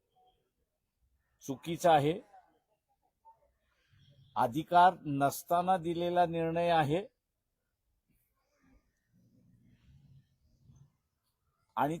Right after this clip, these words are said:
त्यामुळे आता एक नवा पेच निर्माण झालाय अशी असणारी परिस्थिती आहे. संविधानातलं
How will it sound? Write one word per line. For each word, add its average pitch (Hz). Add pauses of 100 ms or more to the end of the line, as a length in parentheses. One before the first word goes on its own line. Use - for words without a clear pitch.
त्यामुळे 165 (1700)
आता 165
एक 175
नवा 156
पेच - (120)
निर्माण 143
झालाय 147
अशी 143
असणारी 143
परिस्थिती 120
आहे. 98 (1800)
संविधानातलं 170